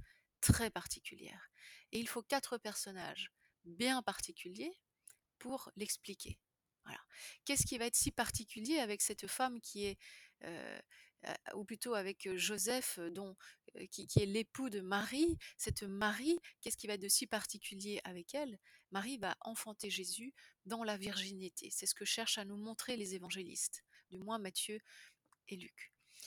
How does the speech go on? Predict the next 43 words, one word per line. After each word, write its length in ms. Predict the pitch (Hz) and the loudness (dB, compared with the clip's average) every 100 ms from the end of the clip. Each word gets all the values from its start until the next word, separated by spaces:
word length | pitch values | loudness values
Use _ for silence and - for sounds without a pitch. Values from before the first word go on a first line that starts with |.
| - - | -16 0
Alors, 280 | 220 269 - - | 6 6 6 -2
il 180 | - 240 | 2 6
serait, 320 | - 254 269 | 6 6 4
comme 160 | 233 | 2
je 120 | 220 214 | -2 -2
le 60 | |
disais 220 | 202 208 | 0 0
tout 120 | 214 - | 0 0
à 60 | 220 | 2
l'heure, 160 | 247 | 2
bien 260 | 202 269 254 | 2 2 4
réducteur 500 | 233 208 - 226 254 | 2 -2 -4 -2 0
de 60 | |
s'arrêter 720 | 220 - 208 208 - 214 247 262 | 2 2 0 -4 -4 -2 -2 0
à 100 | 208 | 0
une 140 | 214 208 | 0 -4
lecture 420 | 208 - 226 214 | -4 -2 -2 -2
moralisatrice 1040 | 196 214 202 196 190 190 - 285 - - 190 | 0 0 0 -2 -4 -4 -4 0 2 0 -2
de 60 | |
ces 200 | 190 185 | -4 -4
quatre 300 | - 185 - | -4 -6 -8
personnages. 720 | - 208 - 190 180 262 285 180 - - - - - | -12 -4 -2 -2 -4 -2 -2 -4 -14 -16 -14 -14 -12
C'est 160 | - 185 | -10 -8
malheureusement, 720 | 170 180 185 180 240 294 254 | -6 -6 -6 -4 -2 2 0
euh, 60 | 180 | 0
ce 160 | - | -2
qu'on 160 | - 185 | -4 -8
fait 240 | - 254 | -2 2
et 40 | 262 | 6
ce 120 | - | 4
qu'on 160 | - 185 | 4 -8
entend 200 | - 254 | -4 -2
le 120 | 196 | -2
plus 240 | - 339 | 2 6
souvent 420 | 349 311 208 196 - _ _ _ _ _ _ _ _ _ | 6 6 2 -2 -6 _ _ _ _ _ _ _ _ _
en 280 | 214 208 202 | -2 -2 -2
homélie, 360 | 214 208 233 311 | -2 0 2 0
pour 140 | 214 | 0
ne 140 | 190 | -10
pas 180 | 185 - | -6 -4
dire 240 | 190 240 254 | -4 -4 -4
ailleurs. 520 | - 190 - - - - | -4 -6 -8 -14 -18 -20
Voilà. 160 | - | -20